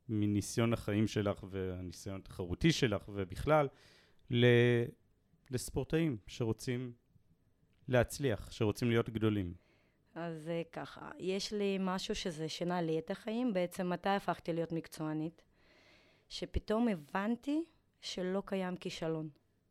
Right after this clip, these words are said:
Speaker 2: אני הפכתי את הכישלון לניסיון, והעזתי, למרות שלא היה שום סיכוי להיות מקצוענית, העזתי ללכת על זה. כי הבנתי שזה לא משנה מה התוצאה, תכלס. אני לא, לא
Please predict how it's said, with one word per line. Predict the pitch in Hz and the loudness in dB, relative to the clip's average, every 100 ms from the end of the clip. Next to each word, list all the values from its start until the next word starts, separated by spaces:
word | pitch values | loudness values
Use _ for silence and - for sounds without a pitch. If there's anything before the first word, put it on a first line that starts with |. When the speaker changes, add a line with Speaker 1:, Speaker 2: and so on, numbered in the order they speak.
| _ _ _ _ _ | _ _ _ _ _
Speaker 2:
אני | - 185 | -4 0
הפכתי | 208 - 208 - 202 | 0 0 -2 -2 -6
את | 190 | -6
הכישלון | - 165 175 175 | -10 -6 -2 0
לניסיון, | 190 175 160 - 160 175 269 349 285 | 2 0 -2 -4 -4 0 2 2 -2
והעזתי, | 156 170 165 165 170 220 - - 180 214 - _ _ _ _ _ | -4 -2 0 -2 -2 -4 -6 -4 -2 -2 -6 _ _ _ _ _
למרות | 156 160 180 190 | -8 -2 -2 -2
שלא | 185 190 | 2 4
היה | 214 196 | 4 2
שום | - 262 | 2 2
סיכוי | - 202 - 175 | 2 -2 0 0
להיות | 165 160 | 0 0
מקצוענית, | 165 156 - 160 165 190 277 - _ _ _ _ - | -2 -4 -4 -2 0 0 -2 -4 _ _ _ _ -8
העזתי | 170 175 170 175 | -2 -2 -2 -2
ללכת | 165 160 - | 0 -2 -4
על | 180 | -4
זה. | 165 156 _ - - | -4 -6 _ -20 -8
כי | 196 | -2
הבנתי | 185 247 285 | 2 4 4
שזה | 254 214 190 | 2 0 2
לא | 262 | 2
משנה | 370 392 381 | 2 0 2
מה | 359 339 | 6 4
התוצאה, | 320 285 - 262 247 | 4 -2 0 2 2
תכלס. | - 170 165 160 - - _ _ - | 0 -2 0 -4 -6 -20 _ _ -4
אני | 220 | 4
לא, | 294 392 | 4 4
לא | 370 | 4